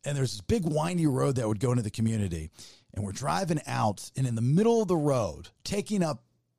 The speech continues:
about the entire length of the road, is this gigantic alligator. I mean, this thing ha-, was at least ten feet long, if not longer. It was huge.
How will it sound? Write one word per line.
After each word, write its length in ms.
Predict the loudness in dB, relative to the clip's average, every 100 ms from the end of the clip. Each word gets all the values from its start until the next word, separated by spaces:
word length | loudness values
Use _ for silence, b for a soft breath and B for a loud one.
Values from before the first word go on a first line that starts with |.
| -16 -10
about 400 | -8 0 2 2
the 120 | 2 2
entire 560 | 0 -2 0 2 0 -4 -6
length 360 | 0 2 0 -2
of 60 |
the 80 | 0
road, 380 | 2 2 2 -2 b b b -4
is 240 | -2 -2
this 200 | -4 -4
gigantic 640 | -2 -2 -2 -2 -2 -4 -4
alligator. 600 | -2 -2 -4 -8 -10 -18 b b b
I 60 |
mean, 120 | 0 0
this 180 | -4
thing 260 | -2 -2 -2 -6
ha-, 280 | -10 -6 -4
was 240 | 4 4 4
at 160 | -4
least 400 | -2 2 2 2
ten 200 | 0 0
feet 220 | 2 0 0
long, 280 | -2 -4 -14 _ _ b -4
if 160 | 0
not 220 | 2 2
longer. 400 | 0 0 0 -6 -2
It 100 | 2
was 220 | 2 0
huge. 500 | -2 -2 -2 -6 -16